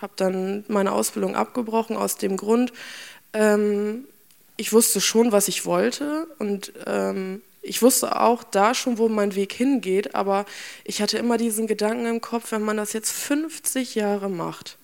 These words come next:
vielleicht auch sogar länger, und man hat fünfzig Jahre, Tag für Tag, immer dasselbe, das Gleiche gemacht und man ist fünfzig Jahre Fischer gewesen. Wer kann einem dann erzählen, ob das wirklich das Richtige war? Und das war der Grund, wo ich dann gesagt hab,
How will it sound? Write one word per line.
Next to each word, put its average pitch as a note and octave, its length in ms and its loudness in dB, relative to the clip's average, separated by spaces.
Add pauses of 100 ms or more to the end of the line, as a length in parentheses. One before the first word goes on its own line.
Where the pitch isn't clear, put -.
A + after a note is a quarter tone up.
(400)
vielleicht C#4 420 0
auch A#3+ 100 0
sogar G#3+ 300 2
länger, F3+ 460 0 (400)
und A3 220 2
man G#3+ 160 4
hat A3 160 0
fünfzig D4+ 680 -2
Jahre, F3 280 -2
Tag C#4 340 -2
für C4 200 -4
Tag, F3 460 -4
immer C#4+ 300 4
dasselbe, A3 600 2
das G3 200 -4
Gleiche A3 560 0
gemacht G#3+ 640 -4
und G3 180 -2
man F#3 140 0
ist F#3 140 0
fünfzig C4 400 -2
Jahre G3+ 240 0
Fischer G3 340 -4
gewesen. E3+ 540 -6 (500)
Wer A#3 180 2
kann B3+ 220 -2
einem A3 320 2
dann F#3+ 200 -2
erzählen, F#3+ 680 -2 (500)
ob - 160 -14
das F3+ 200 -2
wirklich A3+ 300 0
das - 240 -6
Richtige E3 420 -2
war? F3 320 -4 (440)
Und F#3+ 140 -4
das G#3+ 220 2
war A3 100 2
der F#3 120 4
Grund, A3 360 0
wo A3 60 0
ich G#3 100 -2
dann F3+ 180 -2
gesagt F3 380 -2
hab, A#3 200 -2